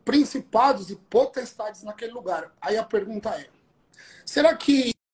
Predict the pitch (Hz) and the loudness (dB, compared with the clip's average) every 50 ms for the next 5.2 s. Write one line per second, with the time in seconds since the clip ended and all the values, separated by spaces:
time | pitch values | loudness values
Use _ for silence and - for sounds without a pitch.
0 | - 220 202 196 180 170 175 - - 285 359 370 - - 220 190 - - 277 - | -8 -6 -4 -2 -2 -2 -2 0 2 2 2 2 0 -2 -2 -2 -2 -2 -2 -2
1 | - - - 262 294 254 226 214 180 165 151 135 - - _ _ _ _ - - | -2 0 2 4 4 4 4 2 2 4 2 2 0 -4 _ _ _ _ -20 -20
2 | - - - - - - - _ _ _ _ - 170 175 170 170 165 151 151 147 | -20 -20 -20 -20 -20 -20 -20 _ _ _ _ 0 4 4 4 4 4 2 -2 -4
3 | 143 139 135 123 - - _ _ _ - 254 - 294 277 - 339 330 - 240 208 | -8 -10 -12 -12 -14 -16 _ _ _ -16 -14 -14 -6 -2 0 0 0 0 0 0
4 | 180 180 180 - - 233 233 208 180 180 175 165 151 135 139 - - 143 143 - | 0 0 -2 -4 -6 -6 -4 -4 -4 -4 -4 -4 -6 -8 -10 -14 -14 -14 -14 -12
5 | - 131 117 | -14 -18 -18